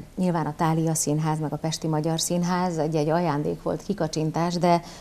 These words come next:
a Budapesti Operettszínház kötelékein belül.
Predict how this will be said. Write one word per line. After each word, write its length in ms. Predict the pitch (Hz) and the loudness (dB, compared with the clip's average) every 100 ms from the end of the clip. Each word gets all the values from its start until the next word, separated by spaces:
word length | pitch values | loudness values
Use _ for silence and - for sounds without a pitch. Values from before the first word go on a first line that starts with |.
| - | -6
a 80 | - | 0
Budapesti 460 | 180 156 160 156 165 | 2 2 0 0 0
Operettszínház 580 | 156 156 160 185 180 - | 2 0 2 2 2 2
kötelékein 640 | 175 170 165 165 180 180 | 0 2 2 2 0 2
belül. 320 | 165 143 - | 0 -2 -4